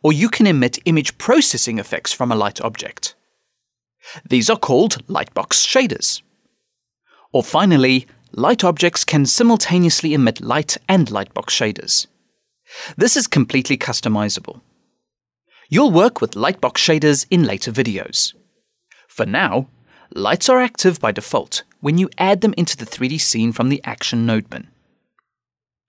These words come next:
Next, you have all the different light types in the drop-down menu, and you can adjust the light spread.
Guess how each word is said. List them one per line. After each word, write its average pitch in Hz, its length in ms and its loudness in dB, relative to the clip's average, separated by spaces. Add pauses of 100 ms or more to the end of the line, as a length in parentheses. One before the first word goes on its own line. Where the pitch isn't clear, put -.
(280)
Next, - 440 -2 (200)
you 180 120 2
have 156 280 0
all 240 300 4
the 254 100 0
different 185 360 0
light 131 260 -2
types - 380 -6
in 143 120 0
the 139 80 4
drop-down 107 540 -2
menu, 127 380 -2 (400)
and 170 140 2
you 175 80 2
can 185 140 2
adjust - 480 -2
the 131 60 0
light 139 280 -4
spread. - 420 -6